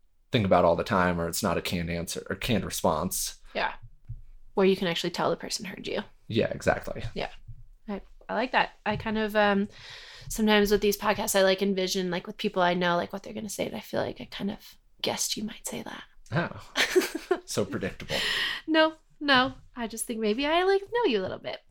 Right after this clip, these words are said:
Speaker 2: Okay, um, next question. Uh, what would be the best advice anyone has ever given you? And, like, follow up
Speaker 1: Best
Speaker 2: to that, I wanna know
Speaker 1: advice.
Speaker 2: if anyone's ever given you, like,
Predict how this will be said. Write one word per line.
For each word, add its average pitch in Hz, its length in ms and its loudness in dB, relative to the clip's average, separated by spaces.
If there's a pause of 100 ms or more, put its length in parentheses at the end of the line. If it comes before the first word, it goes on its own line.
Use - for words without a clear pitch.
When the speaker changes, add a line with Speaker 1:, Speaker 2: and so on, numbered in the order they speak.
(300)
Speaker 2:
Okay, 226 460 4 (120)
um, 202 340 0
next 214 200 -10
question. 254 520 -6 (640)
Uh, 196 220 2
what 240 240 2
would 311 120 -2
be 294 140 0
the 214 220 -2 (160)
best - 460 0
advice 196 480 -2
anyone 196 280 2
has 180 100 -2
ever 175 180 -2
given - 300 -8
you? - 180 -10 (1080)
And, 214 60 -2
like, 214 180 -2
follow 262 240 8
up 254 60 8
Speaker 1:
Best - 80 -2
Speaker 2:
to 247 80 0
that, 185 360 6
I 208 120 4
wanna 208 180 4
know 208 140 4
Speaker 1:
advice. 196 100 0
Speaker 2:
if - 40 -4
anyone's 202 240 0
ever 190 180 2
given 185 180 0
you, 180 100 -4
like, - 200 -4